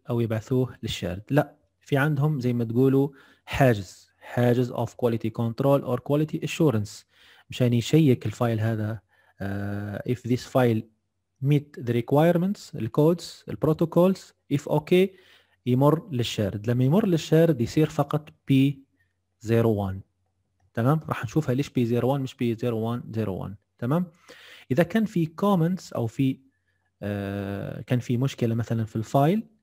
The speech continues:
يعاود يرجع with comments. يعني في الحالة هذه وش يصير؟ يصير بي زيرو وان زيرو تو، لأنه revision two، لأنه، آه، المسؤول على ال، ال، ال، ال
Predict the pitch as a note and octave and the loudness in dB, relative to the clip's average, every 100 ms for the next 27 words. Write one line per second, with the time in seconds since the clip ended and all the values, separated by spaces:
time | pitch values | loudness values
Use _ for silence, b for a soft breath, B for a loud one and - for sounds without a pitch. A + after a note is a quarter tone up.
0 | _ G#2 A2 C#3 C#3 A#2 B2 B2 D3+ D#3+ | _ -2 2 4 4 2 0 2 0 0
1 | - _ - A#2 C3 - - E3+ E3 G#2+ | -6 _ -2 2 2 0 -2 2 2 0
2 | G2+ - _ b b b - B2 B2+ C3 | -4 -16 _ b b b -2 -2 -2 0
3 | D#3+ D3 C#3+ C3+ - A#2 - B2+ C3 - | 2 2 2 0 -2 -6 -2 -2 -2 -8
4 | G#2+ A#2 A2 - D3 D#3 C3+ C3+ C3 C#3+ | -8 -6 -6 0 4 4 4 4 2 2
5 | F3 - _ _ _ _ _ _ - A2+ | -2 -6 _ _ _ _ _ _ -4 0
6 | C#3+ E3+ - _ _ _ - F#3+ A#2+ - | 2 2 -4 _ _ _ 2 4 4 0
7 | - G2+ C3 C3+ D3 E3+ B B - A#2 | -12 -6 -2 0 0 -2 B B -2 0
8 | B2 D3 D3+ E3+ A2+ G#2 A#2+ B2+ C#3+ b | 2 2 2 2 2 0 0 0 -2 b
9 | b b b _ G2 G2+ G2 G2+ G2 F#2+ | b b b _ -6 -4 -4 -6 -8 -8
10 | G2 A2 A2+ - E3+ D3+ E3 F#3 D3+ G2+ | -6 -6 -6 2 6 8 6 0 -8 -6
11 | G#2 - G2+ G2 G2 G2 G2+ G2 G2+ - | -6 -6 -8 -8 -10 -10 -10 -10 -8 -8